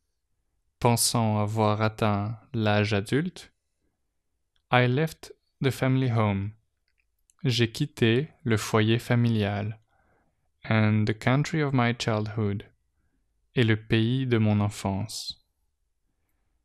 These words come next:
But lately, mais ces derniers temps,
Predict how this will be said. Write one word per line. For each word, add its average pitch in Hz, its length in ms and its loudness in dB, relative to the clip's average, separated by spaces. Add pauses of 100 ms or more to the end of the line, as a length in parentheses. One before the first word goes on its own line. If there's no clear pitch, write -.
(280)
But 117 340 0
lately, 123 580 2 (800)
mais 107 380 4
ces - 240 -2
derniers 110 380 4
temps, - 340 -2